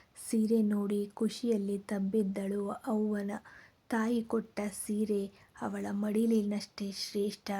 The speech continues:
ಬೆಲೆ ಕಟ್ಟಲಾಗುವುದು. ಅದಕ್ಕೆ ಈ ಖುಷಿ. ಭೋಜಪ್ಪರ ಕಾರು ಕೂಡ ಬರಲು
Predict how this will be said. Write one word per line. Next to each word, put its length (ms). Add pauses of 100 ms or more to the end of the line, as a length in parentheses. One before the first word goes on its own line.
(420)
ಬೆಲೆ 200
ಕಟ್ಟಲಾಗುವುದು. 1200 (360)
ಅದಕ್ಕೆ 420
ಈ 300
ಖುಷಿ. 460 (1080)
ಭೋಜಪ್ಪರ 680 (200)
ಕಾರು 360
ಕೂಡ 300 (100)
ಬರಲು 600